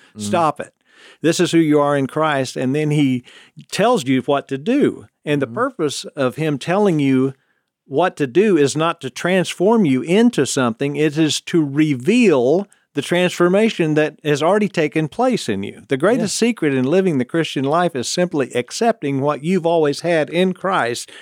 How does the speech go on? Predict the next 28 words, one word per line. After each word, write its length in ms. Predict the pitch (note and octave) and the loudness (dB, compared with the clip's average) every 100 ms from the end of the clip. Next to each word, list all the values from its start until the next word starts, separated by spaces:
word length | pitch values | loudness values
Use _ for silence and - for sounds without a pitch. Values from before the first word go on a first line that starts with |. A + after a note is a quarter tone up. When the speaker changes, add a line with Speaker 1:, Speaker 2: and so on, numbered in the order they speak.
| - | -4
Speaker 2:
from 240 | E3 E3 | 0 2
the 180 | D#3 F3+ | 2 0
very 340 | C#3+ E3+ D#3 C#3+ | 2 2 2 0
Speaker 1:
Oh, 60 | |
yeah. 60 | E3 | -2
Speaker 2:
beginning. 480 | C#3+ G3+ D#3 G#2 - _ | 0 0 0 -4 -10 _
Speaker 1:
Well, 120 | C3 | -4
Peter 340 | C3+ F#3 A3+ A#3+ | 0 2 4 4
did 180 | G3+ G3 | 4 2
the 60 | |
same 320 | F3+ G3+ G#3 F3+ | 2 4 4 4
thing. 220 | A3+ B3 | 0 2
Look, 120 | A3 | 2
Speaker 2:
Yeah. 140 | F3 | 2
Speaker 1:
the 60 | - | 0
first 300 | G3+ G#3+ F#3+ | 0 0 0
twelve 340 | - A3 G3+ | 0 2 4
verses, 480 | D#3 F#3+ G#3+ - C#3+ | 4 2 2 -2 -4
there 160 | C#3+ D#3+ | 0 2
was 180 | E3+ D3 | 2 0
no 220 | F3+ F3+ | 0 2
admonition 720 | E3+ E3+ D#3 D#3+ F3+ - C3+ | 0 0 0 2 2 0 -6
for 120 | C#3 | -2
you 180 | C3+ D3+ | -2 0
to 120 | D3 | 0
do 180 | C3 C3 | 0 0
anything. 480 | C3 F3 D#3+ - F#3+ | 2 2 0 -2 0
Speaker 2:
No. 480 | B3+ C4+ E3 - | 2 2 0 -2